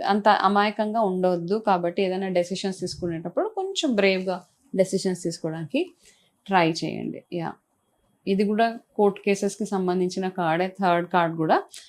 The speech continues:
కాబట్టి న్యాయం మీ వైపు ఉంటే గనక డెఫినెట్గా కోర్ట్ కేసెస్ మీవే. So, థర్డ్ కార్డు, నాకు టూ కార్డ్స్ వచ్చాయి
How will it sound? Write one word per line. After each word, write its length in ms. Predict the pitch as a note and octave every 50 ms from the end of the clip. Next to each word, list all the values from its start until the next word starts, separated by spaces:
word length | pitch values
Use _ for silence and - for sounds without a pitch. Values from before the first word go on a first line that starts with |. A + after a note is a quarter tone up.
| _ _ -
కాబట్టి 380 | A3 G3 F#3+ F#3+ G3 G#3+ C#4 B3
న్యాయం 500 | A#3 G#3+ G#3+ G#3+ A3 A3+ A#3+ B3 B3+ A#3+
మీ 160 | A#3 A3 A3
వైపు 340 | G3+ G#3 G3+ G#3 G#3 - A3
ఉంటే 340 | G3+ F#3 F#3+ F#3 G3+ G#3 G3+
గనక 260 | F#3 F3 F3 F3 F3 C4
డెఫినెట్గా 880 | C4 G3 E3+ F3+ F#3 - - A3 G#3 G3+ G3 G3 G#3 G3+ A3+ D4+ F4 - -
కోర్ట్ 260 | - G#3+ G#3 G#3+ G#3+
కేసెస్ 420 | - - G3+ G3+ - - G#3 - C4+
మీవే. 340 | A#3+ G#3 F3+ F3 E3 E3 D#3+
So, 180 | D#3+ - G#3
థర్డ్ 300 | G3+ A3+ A3 G#3+ G#3+ G#3+
కార్డు, 220 | - A3 G#3+ G3+ G3
నాకు 140 | F#3+ G3 - -
టూ 140 | B3 B3
కార్డ్స్ 320 | A#3+ - A3 G#3 G#3 F#3 F#3
వచ్చాయి 360 | F3 F3 - - E3+ C4 -